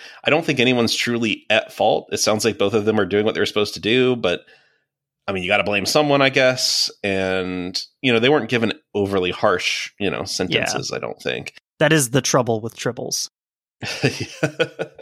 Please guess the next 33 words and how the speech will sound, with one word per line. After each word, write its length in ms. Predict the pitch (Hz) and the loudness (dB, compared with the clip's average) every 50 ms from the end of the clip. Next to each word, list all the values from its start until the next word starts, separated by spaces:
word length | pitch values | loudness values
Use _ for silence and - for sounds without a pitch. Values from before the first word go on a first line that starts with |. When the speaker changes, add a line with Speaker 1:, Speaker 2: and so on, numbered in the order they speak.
| - _ _ - | -20 _ _ -2
Speaker 2:
I 60 | 202 202 | 2 2
mean, 140 | 208 196 160 | 2 2 2
here, 200 | 165 220 214 190 | 2 2 2 4
yeah, 200 | 185 170 135 123 | 2 2 2 2
I 80 | 147 160 | 0 0
think, 320 | 202 190 160 - - - _ _ _ _ _ _ _ _ _ _ _ _ _ _ _ _ _ _ _ _ _ | 0 -2 -2 -4 -10 -18 _ _ _ _ _ _ _ _ _ _ _ _ _ _ _ _ _ _ _ _ _
kinda 140 | - 185 196 | -2 0 2
like 100 | 170 147 | 2 2
you 60 | 165 | 0
said, 120 | 139 160 139 | 0 0 0
you've 140 | 139 139 131 | 0 -2 -2
g-, 100 | - - | -4 -4
you 120 | 180 190 | 0 0
gotta 160 | 247 247 208 | 2 2 2
do 60 | 170 147 | 0 0
something, 340 | - - 175 160 190 180 | 0 0 0 0 -2 -2
'cause 160 | 156 165 143 - | -2 -2 -4 -2
here, 380 | - 196 196 185 175 165 - - - - _ _ _ _ _ _ _ _ _ _ | -2 0 2 2 2 2 0 -2 -8 -20 _ _ _ _ _ _ _ _ _ _
you've 180 | - 165 165 151 | -2 -2 0 2
gotta 220 | 196 208 214 208 | 2 2 2 2
kinda 340 | - - - 180 185 175 156 139 | 0 0 2 2 4 4 4 4
either 160 | 165 160 151 | 2 2 2
say 160 | 143 - 165 | 2 0 0
that 160 | 151 147 131 - | -2 -2 -2 0
they're 120 | 143 139 | 0 0
both 320 | 123 139 127 127 135 - | 0 0 -2 -2 0 0
at 120 | 156 143 - | -2 -2 -2
fault 260 | - 147 147 143 - | 0 0 0 0 -2
or 60 | 135 123 | -4 -6
no 180 | 120 113 110 | -6 -6 -6
one's 220 | 117 135 139 135 156 | -6 -6 -4 -4 -4
at 120 | 151 - | -4 -2
fault. 360 | - 165 156 165 175 - - | 0 0 0 0 0 -4 -8